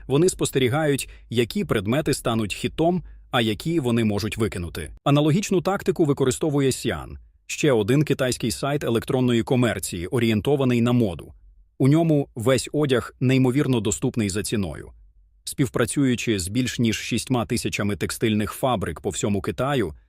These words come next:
та впроваджуючи порівнянну стратегію розміщення всього в додатку та відстеження того, що купують клієнти, Xian змогла додати до свого асортименту в дві тисячі двадцять першому році в двадцять разів більше нових продуктів, ніж H and M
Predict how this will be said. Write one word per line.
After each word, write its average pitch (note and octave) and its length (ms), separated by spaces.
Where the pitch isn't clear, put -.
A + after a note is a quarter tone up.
та C3+ 100
впроваджуючи C#3 720
порівнянну C3 600
стратегію B2 580
розміщення A#2 560
всього A2 300
в G2 60
додатку A2 480
та A2+ 120
відстеження G#2+ 580
того, G#2+ 320
що G#2 180
купують G#2 420
клієнти, A#2 560
Xian - 260
змогла B2 360
додати A#2 400
до A2 100
свого A#2 400
асортименту B2 760
в G2+ 120
дві B2 200
тисячі C#3 440
двадцять A2+ 440
першому A2 380
році A#2 420
в G#2 100
двадцять B2 400
разів A2 300
більше G#2 360
нових G2+ 300
продуктів, A#2 540
ніж A#2 260
H B2 240
and B2 220
M C#3 80